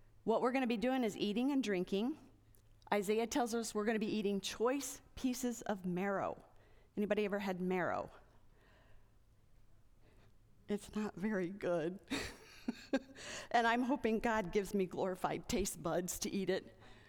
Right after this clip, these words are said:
But we're gonna be drinking aged wine, which I'm pretty okay with. It'll be yummy. But we're gonna be eating, drinking, banqueting at the marriage supper of the Lamb. We're gonna be worshiping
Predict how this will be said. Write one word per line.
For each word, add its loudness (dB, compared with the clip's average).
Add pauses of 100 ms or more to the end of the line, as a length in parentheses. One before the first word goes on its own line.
(720)
But 6
we're 4
gonna 2
be 2
drinking 0
aged 2
wine, 2
which -2
I'm 0
pretty -2 (380)
okay 0
with. 0 (520)
It'll 0
be 0
yummy. 2 (2000)
But 0
we're 2
gonna 2
be 0
eating, 2
drinking, 0
banqueting 0 (200)
at -8
the -2
marriage 0
supper -2
of -4
the -2
Lamb. -2 (1080)
We're 2
gonna 4
be 2
worshiping 0